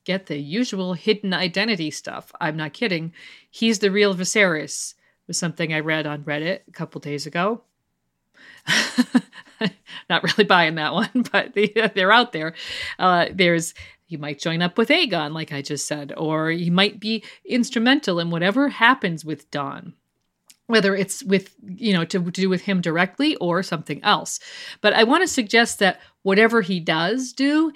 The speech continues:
his character could also be an opportunity for George to continue his conversation on knights and knighthood. What if Arthur Dayne, shining white knight, the, the hero of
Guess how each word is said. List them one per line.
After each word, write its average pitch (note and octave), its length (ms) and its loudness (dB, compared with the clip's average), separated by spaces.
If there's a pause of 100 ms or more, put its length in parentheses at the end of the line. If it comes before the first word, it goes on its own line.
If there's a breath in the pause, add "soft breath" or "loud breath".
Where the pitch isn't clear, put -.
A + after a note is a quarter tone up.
(200 loud breath)
his D4+ 200 2
character F#4 500 4
could C4 180 2
also B3+ 340 4
be A#3+ 160 2
an A3 80 2
opportunity A3 600 0
for G3 160 -4
George F#3 480 -2
to G3 120 -6
continue G3+ 640 -2
his F3+ 200 -2
conversation F#3 1080 -4
on D#3+ 260 -4
knights D3+ 420 -10
and E3 280 -6
knighthood. E3 520 -8 (920 loud breath)
What C4 300 4
if - 500 0 (460)
Arthur A#3+ 320 4
Dayne, F3 440 -6
shining D#4+ 580 0
white A#3+ 300 0
knight, F#3+ 600 -4
the, F#3 320 -2 (180)
the F#3 360 -4
hero A3 580 2
of E3+ 180 -4